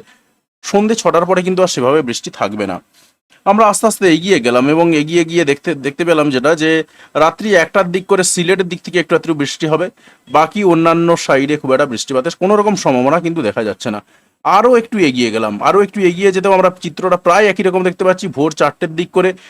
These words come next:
ময়মনসিংহ, সিলেটের দিক থেকে হালকা ফুলকা বৃষ্টি হয়। তবে পশ্চিমবঙ্গে, দক্ষিণবঙ্গের দিকে যদি তাকাই, আহ, কৃষাণগঞ্জের দিক থেকে একটু আধটু বৃষ্টি রয়েছে, যদিও বা কৃষাণগঞ্জ, আহ, পশ্চিমবঙ্গের মধ্যে নয়, তাও বলতে পারি যে কৃষাণগঞ্জের সাইডে কিন্তু বৃষ্টিপাত রয়েছে। আহ, বাকি অন্যান্য সাইডে কিন্তু,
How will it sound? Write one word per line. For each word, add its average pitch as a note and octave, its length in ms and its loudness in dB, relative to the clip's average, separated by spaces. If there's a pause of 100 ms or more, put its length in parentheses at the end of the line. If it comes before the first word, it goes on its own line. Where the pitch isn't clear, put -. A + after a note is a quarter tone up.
(220)
ময়মনসিংহ, G3 540 2
সিলেটের E3+ 420 -2
দিক F3 140 -6
থেকে F3 160 -2
হালকা D3+ 360 0
ফুলকা F3+ 260 0
বৃষ্টি D#3 280 -2
হয়। D#3+ 140 2
তবে D3 180 -2
পশ্চিমবঙ্গে, G3 480 -2
দক্ষিণবঙ্গের F3+ 520 0
দিকে D#3+ 180 -2
যদি E3 180 -2
তাকাই, D3 360 0
আহ, - 680 -2
কৃষাণগঞ্জের G#3 680 0
দিক F3+ 140 -6
থেকে F#3+ 220 -4
একটু F3+ 180 -2
আধটু F3 180 0
বৃষ্টি D#3 260 -4
রয়েছে, E3 260 0
যদিও D3+ 260 -2
বা G#3 80 2
কৃষাণগঞ্জ, F3 640 -2
আহ, D3 680 0 (520)
পশ্চিমবঙ্গের D#3+ 480 0
মধ্যে C#3+ 260 -2
নয়, C#3+ 200 2 (400)
তাও F#3 220 4 (120)
বলতে F#3+ 280 0
পারি F#3+ 140 4
যে F3 100 -4
কৃষাণগঞ্জের G#3 640 0
সাইডে D#3+ 220 2
কিন্তু D#3+ 180 -4
বৃষ্টিপাত D3+ 400 -2
রয়েছে। D3+ 400 0
আহ, - 520 -4
বাকি E3+ 300 0
অন্যান্য E3+ 380 2
সাইডে D3 340 0
কিন্তু, D3 320 -2